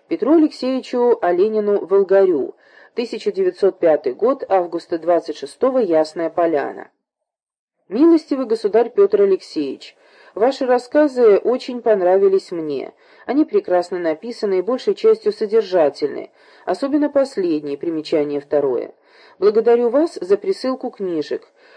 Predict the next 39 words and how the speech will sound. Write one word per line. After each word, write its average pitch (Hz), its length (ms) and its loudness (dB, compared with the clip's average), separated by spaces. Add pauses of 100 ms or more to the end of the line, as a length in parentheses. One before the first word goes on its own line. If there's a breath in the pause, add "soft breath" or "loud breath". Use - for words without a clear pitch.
Что 240 220 0
же 233 100 0
касается 220 560 2
романа, 220 380 -2
то, 196 140 -4
пожалуйста, 196 500 0
простите 190 560 -2
меня 180 260 -2
за 170 140 0
то, 214 140 2
что 202 180 -2
возвращаю 175 760 0
его 156 240 0
вам, 190 260 -2
не 185 120 -4
читая. - 640 -4 (520 soft breath)
Я 247 200 0
не 277 180 -2
имею 233 300 -2
для 170 180 -2
чтения 214 500 -2
таких 175 380 -4
вещей 185 340 -4
силы 202 340 0
времени 190 600 -2 (320 loud breath)
и 214 100 0
тем 226 240 -2
более 254 300 2
для 185 220 2
составления 190 720 0
мнения 214 500 -2
и 202 80 0
отзыва. 139 640 0 (160)
Так, 170 180 -4
пожалуйста, 233 560 0
не 214 140 -2
сетуйте 151 520 -4
на 160 80 -4
меня». 151 440 -6